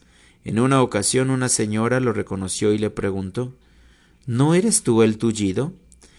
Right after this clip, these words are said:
"Sí, pero el Señor ya me enderezó". Incluso los invita-, lo invitamos varias veces a acompañarnos, testificando en diferentes retiros la maravillosa curación que había recibido. Un año después,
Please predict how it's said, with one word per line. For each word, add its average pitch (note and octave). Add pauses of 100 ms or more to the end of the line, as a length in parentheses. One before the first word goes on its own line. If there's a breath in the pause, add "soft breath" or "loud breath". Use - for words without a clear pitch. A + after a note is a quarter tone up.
(180 soft breath)
"Sí, E3+
pero D3
el C#3+
Señor D3+
ya C#3+
me D#3+
enderezó". G#2 (1400 soft breath)
Incluso E3
los D3+
invita-, A2
lo B2
invitamos A2+
varias A2
veces G2+
a G2
acompañarnos, G#2
testificando A2
en C#3
diferentes G#2+
retiros B2
la A2
maravillosa G#2+
curación A#2
que B2+
había F#2+
recibido. G#2 (800 soft breath)
Un F#2+
año G#2+
después, B2+